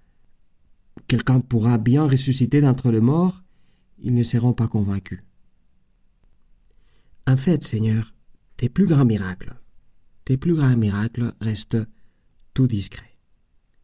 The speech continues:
Ils se passent dans le cœur. C'est ainsi avec la foi, la vraie foi, hein ? Donc pas simplement, bon, comment dire, une pratique religieuse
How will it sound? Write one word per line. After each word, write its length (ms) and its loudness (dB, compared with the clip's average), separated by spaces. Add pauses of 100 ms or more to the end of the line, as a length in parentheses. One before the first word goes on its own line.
(440)
Ils 100 2
se 140 2
passent 480 -2 (240)
dans 100 -4
le 140 -6
cœur. 400 -16 (1400)
C'est 220 -2
ainsi 540 2
avec 240 -4
la 100 -4
foi, 280 -4 (1080)
la 140 -10
vraie 180 -6
foi, 320 -4 (240)
hein ? 160 -4 (500)
Donc 300 -6
pas 200 -8
simplement, 480 -6
bon, 180 -12 (280)
comment 220 -14
dire, 300 -8
une 100 -6
pratique 400 -2
religieuse 600 2